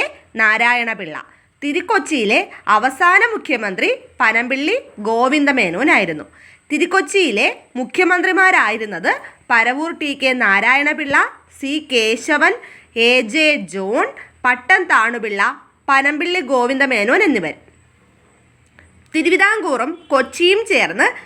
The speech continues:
തിരുക്കൊച്ചി യൂണിയൻ നിലവിൽ വന്നത് ആയിരത്തി തൊള്ളായിരത്തി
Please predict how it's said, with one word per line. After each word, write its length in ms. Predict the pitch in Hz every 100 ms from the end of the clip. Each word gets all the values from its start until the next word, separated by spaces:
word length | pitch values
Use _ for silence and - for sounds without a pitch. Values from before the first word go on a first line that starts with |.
| _ 311
തിരുക്കൊച്ചി 480 | 311 359 381 403
യൂണിയൻ 600 | 427 370 311 320 381 381
നിലവിൽ 360 | 311 294 330 403 311
വന്നത് 420 | 226 190 294 508 - -
ആയിരത്തി 520 | 233 240 269 330 339 294
തൊള്ളായിരത്തി 680 | 294 233 233 247 247 370